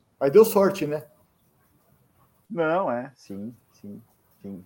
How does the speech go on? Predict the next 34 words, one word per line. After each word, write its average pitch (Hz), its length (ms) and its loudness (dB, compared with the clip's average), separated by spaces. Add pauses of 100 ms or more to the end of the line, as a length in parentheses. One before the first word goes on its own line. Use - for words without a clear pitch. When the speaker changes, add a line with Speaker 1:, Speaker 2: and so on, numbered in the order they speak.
(100)
Speaker 1:
Esse - 260 -2
ano, 180 200 6
esse - 160 2
ano 214 100 4
você 214 100 4
não 220 140 2
tava 175 200 2
aqui. - 300 -12
Esse 160 180 -2
ano 214 120 4
você 196 120 0
tava 170 220 2
aqui? 151 260 -2
Não 139 200 -8
tava, 156 340 -2
né? 185 180 -8 (300)
Não, 139 80 -2
esse 135 160 -8
ano 151 100 -4
você 165 140 -10
não - 80 -10
tava 120 300 -4
aqui. - 260 -16
Speaker 2:
Não, 131 420 2
não 135 180 -6
tava. 101 500 0 (240)
Não 104 120 -10
tava, 151 300 0
foi 165 160 -4
a 160 60 2
pandemia, 156 720 -2
né? 156 240 -6 (880)
Foi, 143 240 0
pô, 147 320 -2